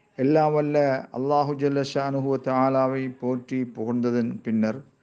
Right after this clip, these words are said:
நபிகளார் மீது ஸலவாத்தும் ஸலாமும் கூறியவனாக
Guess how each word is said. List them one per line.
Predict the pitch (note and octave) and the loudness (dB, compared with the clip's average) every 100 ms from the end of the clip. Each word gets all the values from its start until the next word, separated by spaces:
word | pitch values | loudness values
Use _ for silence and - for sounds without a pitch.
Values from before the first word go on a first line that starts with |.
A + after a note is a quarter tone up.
| _ _ _ _ - | _ _ _ _ -8
நபிகளார் | B2 A#2+ C#3+ D3 D3 D3 D3 | -2 0 2 4 4 2 0
மீது | C#3+ D3 C#3+ C#3+ C#3 - | -2 -2 0 0 -2 -2
ஸலவாத்தும் | B2+ C3+ C#3 C3+ C#3 C3 - | 0 0 0 -2 -4 -4 -2
ஸலாமும் | B2 B2+ B2+ B2 - | 2 2 2 -2 -4
கூறியவனாக | A#2+ A#2 A#2 A2+ A2 A#2 C3+ | -4 -2 0 0 -2 -4 -6